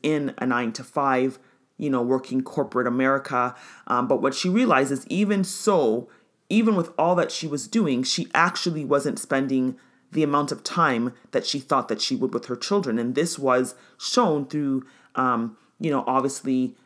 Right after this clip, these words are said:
her checkbook and how much she was spending on childcare. And so even though she felt like she was physically there, she actually wasn't really there. Um, also, when it came time to when she had her first grandchild,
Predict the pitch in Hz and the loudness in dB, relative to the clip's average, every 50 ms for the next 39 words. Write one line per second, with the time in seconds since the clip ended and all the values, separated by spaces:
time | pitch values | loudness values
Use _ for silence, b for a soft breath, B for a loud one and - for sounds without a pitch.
0 | b b b b b - 170 165 165 - - 208 196 190 - - - 113 123 113 | b b b b b 0 0 0 0 0 0 0 0 0 -4 -10 -6 -4 -2 -2
1 | - - - - - 131 131 - 139 135 135 139 127 - - - 139 135 131 131 | -4 -4 -8 -6 -4 -4 -4 -2 0 0 0 0 -2 -4 -4 -2 -2 0 0 0
2 | - - 131 127 127 127 127 117 - 120 123 127 - - - 151 147 156 147 - | -2 -2 -2 -2 -2 -2 -2 -2 -2 -2 -2 -2 -4 -2 0 2 2 2 2 -2
3 | - - - - - - - B B B B B 135 139 131 120 123 127 - - | -6 -8 -6 -6 -6 -8 -12 B B B B B -2 0 0 0 0 -2 -4 -8
4 | B B B B B B B 180 170 175 190 233 226 208 185 175 175 170 170 - | B B B B B B B 4 4 4 6 6 6 6 6 6 4 2 2 0
5 | 175 165 - - - 160 156 - - 139 135 - - - 156 139 131 127 131 - | -2 -2 0 4 6 6 6 6 4 2 0 0 -2 -2 0 2 2 0 0 -4
6 | - _ _ - 156 151 165 165 - - 196 190 180 185 180 180 175 - 165 - | -14 _ _ 0 0 2 2 0 0 -2 -2 0 2 2 2 2 0 -2 -4 -6
7 | - - 131 135 - - - 143 135 131 123 113 131 123 123 123 110 107 110 123 | -4 -2 -4 -2 -4 -6 -6 -2 -2 -2 0 0 0 -2 -2 -4 -6 -4 -4 -2
8 | 113 117 110 110 110 131 131 107 - - - - B B B B B B B B | -2 0 -2 -2 0 0 0 0 -2 -4 -6 -8 B B B B B B B B
9 | B - 127 127 127 120 117 113 110 B B B B B B B B B _ _ | B 2 2 4 4 2 0 -2 -6 B B B B B B B B B _ _
10 | _ - 175 190 214 214 - 202 185 185 180 - - - 190 170 165 165 - 156 | _ 4 4 4 4 4 2 4 4 4 2 0 0 0 0 2 2 0 0 0
11 | 156 151 156 156 - - 156 143 147 156 - 160 156 156 143 139 139 147 135 - | 0 0 0 0 -2 -2 -2 -2 -2 -2 -2 -2 -2 -2 -2 -2 -2 -4 -6 -4
12 | - 147 143 135 135 - - - 135 135 - 156 165 165 175 185 208 208 - - | -2 0 0 0 -2 -4 -10 -12 -12 -8 -4 0 2 2 2 2 2 0 -2 -2
13 | - 104 - - - - - | -2 -2 -2 -2 -2 -6 -8